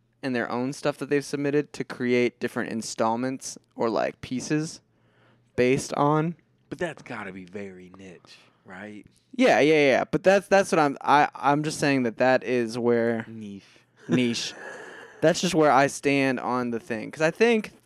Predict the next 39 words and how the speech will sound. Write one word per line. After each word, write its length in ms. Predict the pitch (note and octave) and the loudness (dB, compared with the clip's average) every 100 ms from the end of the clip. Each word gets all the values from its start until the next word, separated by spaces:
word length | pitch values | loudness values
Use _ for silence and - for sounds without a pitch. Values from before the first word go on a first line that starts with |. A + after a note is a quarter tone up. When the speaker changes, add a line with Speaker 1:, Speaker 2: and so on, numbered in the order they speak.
| _ | _
Speaker 1:
that 220 | D#3 D3+ | 0 2
there 180 | D#3 C3+ | 2 4
are 160 | C#3 | 2
cool 280 | C#3 - E3+ | 2 0 0
things 320 | D#3 D#3+ D3 - | 0 -2 -2 -4
to 100 | C3+ | -4
be 120 | B2 | -2
done 280 | A2+ A2+ C#3 | 0 0 0
with 160 | D#3+ | -2
it. 180 | F3+ - F#3 _ _ _ _ _ _ _ | -4 -4 -10 _ _ _ _ _ _ _
I 160 | C3 C#3 | -2 -2
just 240 | C3+ C3 | -4 -4
don't, 320 | C3+ C#3 C#3 - _ _ _ _ _ _ | 0 2 2 -4 _ _ _ _ _ _
I 80 | B2 | -2
th-, 140 | C3+ - | -2 -2
I 140 | - | -2
see 320 | B2+ - D#3+ D3+ | -2 -2 -4 -2
the, 180 | C3 B2 F#2+ | 0 -2 0
the 120 | B2 | 2
real 240 | B2 B2+ | 4 2
danger 500 | A#2 A#2 B2 A2+ A2+ | 2 0 0 -2 -4
in 180 | A2+ A#2 | -4 -6
terms 300 | A2+ A#2+ A2+ | -6 -6 -6
of 360 | A2 A2+ G#2+ - _ _ _ _ _ _ _ _ _ | -4 -4 -6 -10 _ _ _ _ _ _ _ _ _
being 160 | C3 B2+ | -4 0
able 220 | B2+ A#2+ | 0 0
to 80 | B2 | -4
just, 200 | A#2+ - | -6 -4
like, 220 | A2+ A2 | -4 -6
type 320 | - A#2 A#2+ | -4 -2 0
in 60 | B2 | 0
a 80 | A#2 | -2
thing, 380 | - A#2 A#2 A#2 | -2 -2 -2 -6
like, 320 | G#2 G2 - _ _ | -8 -12 -18 _ _
"Make 300 | G#2+ A2+ - | -8 -8 -6
me 220 | A#2 A2+ | -6 -2
a, 120 | A2 G#2+ | -2 -4
a 100 | - | -6
Monet." 640 | A#2 G#2+ G#2+ G2+ G#2 G2+ | -4 -2 -2 -2 -4 -6